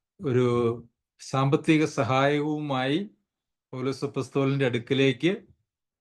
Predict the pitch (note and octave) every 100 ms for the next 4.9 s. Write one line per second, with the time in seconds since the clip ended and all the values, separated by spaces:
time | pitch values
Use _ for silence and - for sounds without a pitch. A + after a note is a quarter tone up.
0 | _ - A2 G#2+ A2 B2 B2 C3 - D#3+
1 | B2+ A#2 A#2+ B2 - - A2+ C3+ A#2 B2
2 | B2 A#2+ B2+ A#2+ B2+ D#3+ G3 - - C3+
3 | A#2 A#2 A2 A2 A2+ A2 - D3+ - B2
4 | A#2+ A2 G#2+ A2 B2 B2 A2+ F#2+ -